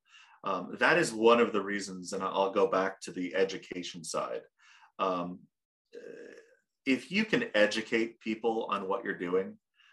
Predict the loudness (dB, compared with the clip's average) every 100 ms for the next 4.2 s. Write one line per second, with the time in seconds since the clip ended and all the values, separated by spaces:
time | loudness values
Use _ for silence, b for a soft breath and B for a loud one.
0 | b -4 -2 -2 -4 -8 -6 -6 -2 2
1 | 2 0 0 -2 -2 -8 -8 0 4 4
2 | 4 2 0 -4 -6 -4 -4 -2 -2 -2
3 | -2 -2 0 0 -2 -2 -6 -6 -10 -10
4 | -10